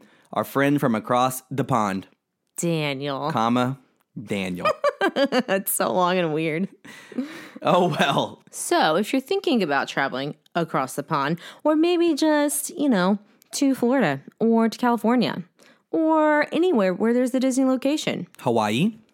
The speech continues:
Speaker 2: Oh my gosh, Hawaii. You have to cross a little bit of a pond
Speaker 1: That is
Speaker 2: to
Speaker 1: a
Speaker 2: get
Speaker 1: pond.
Speaker 2: there. Um, but you should drop a line to Wendy at yellow shoe travel dot com,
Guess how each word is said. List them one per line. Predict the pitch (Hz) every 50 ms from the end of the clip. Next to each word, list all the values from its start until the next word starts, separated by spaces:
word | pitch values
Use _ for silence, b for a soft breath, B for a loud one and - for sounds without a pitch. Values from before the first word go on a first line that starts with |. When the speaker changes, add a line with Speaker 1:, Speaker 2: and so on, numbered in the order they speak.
| _ _ -
Speaker 2:
Oh | 156
my | 143 123 -
gosh, | - - - - - - -
Hawaii. | - 170 - - - 92 - - 120 165 -
You | 190 226
have | 220
to | - 208
cross | - - 170 151 - - -
a | 160
little | 147 156 147 147 135
bit | 143 131
of | 135 127 131
a | 120
pond | - 143 131 120 123 135 113
Speaker 1:
That | 117 117 117 120 120
is | 123 139 151
Speaker 2:
to | 175
Speaker 1:
a | 147
Speaker 2:
get | 151
Speaker 1:
pond. | 156 127 123 120
Speaker 2:
there. | 117 135 143 139 - B B B B B B B B B B B -
Um, | 208 226 226 233 240 240 240 202 214 208 175
but | - 254 294 311 302 285 285 285 -
you | 240 247 254 262
should | 254 - - 269 254 254 254 254 254 240 233 -
drop | 202 220 233 233 233 254
a |
line | 240 226 226 226 226 226 226 226 226 226 226 214
to | - - 233 226 220 220
Wendy | 202 180 202 208 214 214 220 214
at | 196 180 175
yellow | 196 196 202 202
shoe | 196 - - 185
travel | - - 202 196 190 185 185
dot | 175 185 170 - -
com, | - - 208 247 247 214 220 233